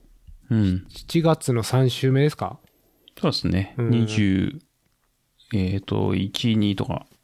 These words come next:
Speaker 1: そんな、
Speaker 2: うん。
Speaker 1: 二十二、あれ？一、二かな？二、三かな？そんな感じですね。
Speaker 2: はい。
Speaker 1: うん。
Speaker 2: そうですね。
Speaker 1: うん。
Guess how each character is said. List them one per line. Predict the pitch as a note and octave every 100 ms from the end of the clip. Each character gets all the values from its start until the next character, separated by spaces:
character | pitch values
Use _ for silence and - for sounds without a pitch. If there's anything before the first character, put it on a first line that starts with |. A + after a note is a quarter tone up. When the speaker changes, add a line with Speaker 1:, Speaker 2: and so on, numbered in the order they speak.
| _ -
Speaker 1:
そ | A2
ん | F#2+
な、 | -
Speaker 2:
う |
ん。 |
Speaker 1:
二 | A2+ A2
十 | G2 F2+
二、 | F#2+ G2
あ | -
れ？ | C3+
一、 | A2 -
二 | G2 G#2
か | B2
な？ | D#3
二、 | G2+ F#2+
三 | - -
か | F2+
な？ | -
そ | -
ん | F#2
な |
感 | - B1+
じ |
で | -
す | -
ね。 | C3 - -
Speaker 2:
は | A2
い。 | A2 _ _ - - A2
Speaker 1:
う |
ん。 | F#2 F2+ - - - - _ _
Speaker 2:
そ | B2+
う | A2+
で |
す | -
ね。 | B2 C3 - _ _ _ _ _ _ -
Speaker 1:
う |
ん。 | G2+ F2+